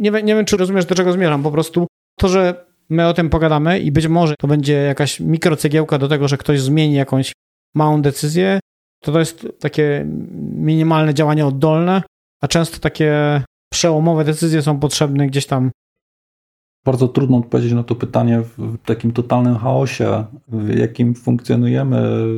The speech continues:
Speaker 2: i też biorąc pod uwagę po pierwsze wyścig zbrojeń,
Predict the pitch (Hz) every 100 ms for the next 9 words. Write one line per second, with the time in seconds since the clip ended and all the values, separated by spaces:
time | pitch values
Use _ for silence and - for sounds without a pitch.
0 | 113 117 _ _ 113 113 113 - 120 120
1 | 120 - 113 117 120 117 123 117 117 117
2 | 117 117 - _ _ _ - 120 131 -
3 | 117 120 - 117 110 123 127 135 151 160